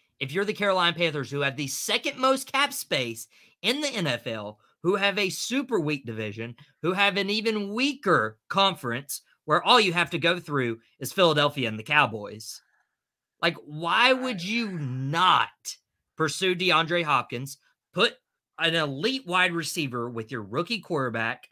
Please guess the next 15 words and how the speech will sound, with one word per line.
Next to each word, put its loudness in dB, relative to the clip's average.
a -4
veteran 2
receiver -2
who -6
can -8
play -8
the -6
slot, 0
and -4
Adam 0
Thielen, -4
but -4
also -8
gets -10
hurt, -6